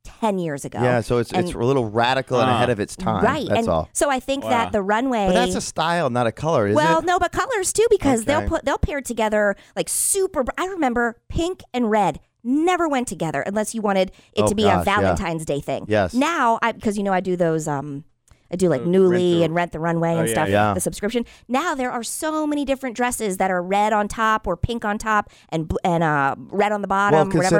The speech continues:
Speaker 1: whatever, but
Speaker 2: this. Even, like, uh, people that wear, like, suits, gray,
Speaker 1: Yeah.
Speaker 2: uh, light gray suits would, would always, would, would never wear,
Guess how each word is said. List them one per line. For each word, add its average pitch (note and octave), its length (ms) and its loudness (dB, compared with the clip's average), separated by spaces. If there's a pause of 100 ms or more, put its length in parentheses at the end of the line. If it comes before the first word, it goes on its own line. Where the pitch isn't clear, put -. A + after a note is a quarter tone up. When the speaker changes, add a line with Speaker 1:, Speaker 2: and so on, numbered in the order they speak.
Speaker 1:
whatever, - 80 -
but E3+ 60 2
Speaker 2:
this. G3+ 260 -2
Even, C3+ 260 0
like, B2+ 260 0
uh, A2+ 200 4
people B2+ 340 -2
that A#2 140 2
wear, A2 240 2
like, G#2 220 -2
suits, - 500 -4
gray, A#2 300 0
Speaker 1:
Yeah. F#3 260 0
Speaker 2:
uh, A2+ 40 2
light A#2 220 0
gray A#2+ 220 0
suits C#3+ 380 -4
would, A2 260 -2
would A#2 200 2
always, A#2+ 360 2 (100)
would, A2+ 260 -2
would A#2 260 -2
never C3 320 0
wear, A#2 460 2